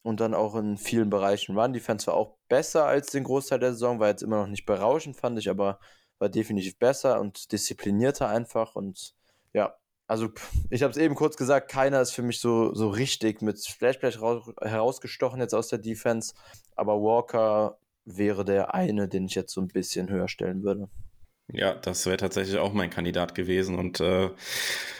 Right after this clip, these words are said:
Speaker 2: hab ich auch wenig zu ergänzen. Also jetzt so langsam, ja, blitzt auch dieses Potenzial, was er halt, äh, oder was ihm halt nachgesagt wurde nach dem Draft, äh, blitzt jetzt so ein bisschen auf und insbesondere im,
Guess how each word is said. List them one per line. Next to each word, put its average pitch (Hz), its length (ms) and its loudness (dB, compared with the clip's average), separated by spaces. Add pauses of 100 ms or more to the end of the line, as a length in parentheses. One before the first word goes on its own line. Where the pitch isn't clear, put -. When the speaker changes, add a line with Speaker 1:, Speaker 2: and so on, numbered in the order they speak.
(120)
Speaker 2:
hab 113 140 0
ich 131 80 0
auch 110 120 0
wenig 127 220 0
zu 117 120 0
ergänzen. 107 480 0
Also 98 340 4
jetzt 98 220 -2
so - 80 -6
langsam, 104 720 2 (100)
ja, 92 360 0 (160)
blitzt - 340 -4
auch 95 240 2
dieses 95 420 0
Potenzial, 98 560 0
was 95 180 -2
er 92 100 2
halt, 92 280 -2
äh, 90 360 0 (100)
oder 90 200 -2
was 90 140 -4
ihm 92 80 -2
halt 90 120 -2
nachgesagt 95 580 -2
wurde 101 160 0
nach 95 160 0
dem 95 160 -6
Draft, 95 420 -2
äh, 90 100 -2
blitzt - 260 -10
jetzt 87 120 -4
so 95 60 0
ein 95 80 -2
bisschen 95 240 -2
auf 104 260 0
und 92 240 -4
insbesondere 98 520 -2
im, 95 260 0